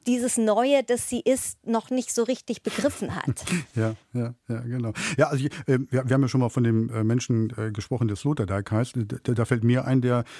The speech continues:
Speaker 2: hat in einer seiner Bücher, ich glaub, das war die Sphärentrilogie, geschrieben, die letzte Grenze ist im Grunde genommen die Kugel. Also,
Speaker 1: Mhm.
Speaker 2: äh, sozusagen, die letzte Grenze ist nur das, wenn alles global geworden ist und es eigentlich keine Ländergrenzen mehr gibt,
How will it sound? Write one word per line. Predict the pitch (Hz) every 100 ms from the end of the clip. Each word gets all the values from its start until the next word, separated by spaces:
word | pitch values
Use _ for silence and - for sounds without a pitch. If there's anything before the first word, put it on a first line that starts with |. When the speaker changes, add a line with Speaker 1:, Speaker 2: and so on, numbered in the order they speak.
| - -
Speaker 2:
hat | 123
in | 117
einer | 117 135 127 120
seiner | 120 120 110
Bücher, | 113 127
ich | 120
glaub, | 120
das | 104
war | 110
die | 104
Sphärentrilogie, | - 127 135 117 - 98 95 110
geschrieben, | 117 107 - 120 123 117 - - - - -
die | 120
letzte | 113 135 - 131
Grenze | 123 151 147
ist | 143 143 135
im | 123
Grunde | 127 139
genommen | 127 123
die | 117
Kugel. | - 175 104 87 _ -
Also, | 117 113 101
Speaker 1:
Mhm. | 196 170 160 190 226
Speaker 2:
äh, | 165
sozusagen, | 123 123 123 117 117
die | 117
letzte | 139 -
Grenze | 113 120 143 131
ist | 120
nur | 131
das, | 110 131 -
wenn | 123 123 -
alles | 135 123 -
global | 123 104 101 101 135
geworden | 139 131 135 151 156
ist | 143
und | 135
es | 113 - -
eigentlich | 123 151 147 123 117 -
keine | 120 110
Ländergrenzen | 95 98 107 135 127 139 151 160
mehr | 151
gibt, | 135 175 -